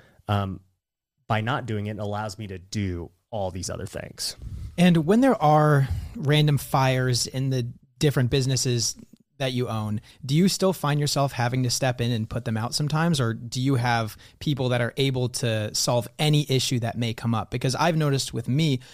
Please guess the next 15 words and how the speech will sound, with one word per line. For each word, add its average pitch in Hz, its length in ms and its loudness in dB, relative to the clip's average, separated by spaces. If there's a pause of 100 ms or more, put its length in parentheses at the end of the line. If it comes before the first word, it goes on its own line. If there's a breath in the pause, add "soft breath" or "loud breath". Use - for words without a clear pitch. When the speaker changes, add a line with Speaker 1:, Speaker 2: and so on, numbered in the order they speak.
(220 loud breath)
Speaker 2:
you 131 100 -2
know, 127 80 2
I 120 80 4
do 151 200 4
have 135 180 6
an 117 100 -2
editor 135 420 0
and 117 120 0
I 113 60 0
do 123 220 0
have 117 340 0 (600 soft breath)
an 123 100 -2
assistant, 127 800 0
but 139 480 0
when 135 580 0